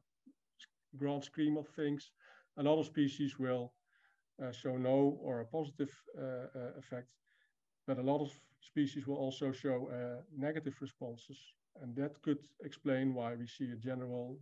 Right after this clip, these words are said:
decline in, in species richness under high nitrogen deposition loads, or at least for, in, in part. Um, I also explained that the effects of nitrogen deposition on plant nutrition for species is really environment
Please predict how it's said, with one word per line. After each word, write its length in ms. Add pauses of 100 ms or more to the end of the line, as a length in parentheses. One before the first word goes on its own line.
decline 500
in, 280
in 100
species 440
richness 440
under 180
high 200
nitrogen 520
deposition 640
loads, 420 (160)
or 140
at 80
least 240 (120)
for, 160
in, 160 (120)
in 160
part. 220 (1400)
Um, 520 (1120)
I 80
also 200
explained 440
that 180
the 120
effects 380
of 120
nitrogen 400
deposition 640
on 320
plant 240
nutrition 640 (500)
for 120
species 560
is 220
really 240
environment 640